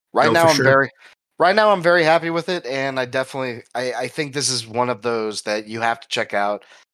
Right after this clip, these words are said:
Speaker 1: 'cause it's probably the second best anime on the season right
Speaker 2: For me,
Speaker 1: now.
Speaker 2: for sure, yeah.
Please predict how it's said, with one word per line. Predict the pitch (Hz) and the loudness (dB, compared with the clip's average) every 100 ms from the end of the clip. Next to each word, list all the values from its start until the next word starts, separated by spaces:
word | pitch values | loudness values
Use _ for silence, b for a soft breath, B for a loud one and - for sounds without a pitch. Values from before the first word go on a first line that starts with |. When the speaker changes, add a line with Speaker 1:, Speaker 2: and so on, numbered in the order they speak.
| _ 127 | _ -6
Speaker 1:
'cause | 120 | -4
it's | 113 | -4
probably | - 151 147 131 131 131 123 117 | -2 0 0 0 -2 -2 -2 -6
the | 104 113 110 107 | -8 -10 -10 -4
second | - 127 110 123 | -2 -2 -4 -6
best | 110 107 - | -4 -4 -4
anime | 104 101 98 95 95 92 92 - | -6 -4 -6 -6 -6 -6 -10 -6
on | 104 98 | -6 -6
the | 95 90 | -10 -6
season | - 113 107 90 80 85 _ b _ _ _ - | -4 -4 -6 -8 -10 -18 _ b _ _ _ -12
right | 98 160 160 | 0 2 4
Speaker 2:
For | |
me, | 170 | 4
Speaker 1:
now. | 120 87 87 | 2 -2 -6
Speaker 2:
for | 135 | -6
sure, | 135 131 113 107 | -6 -6 -8 -6
yeah. | 139 123 | -4 -4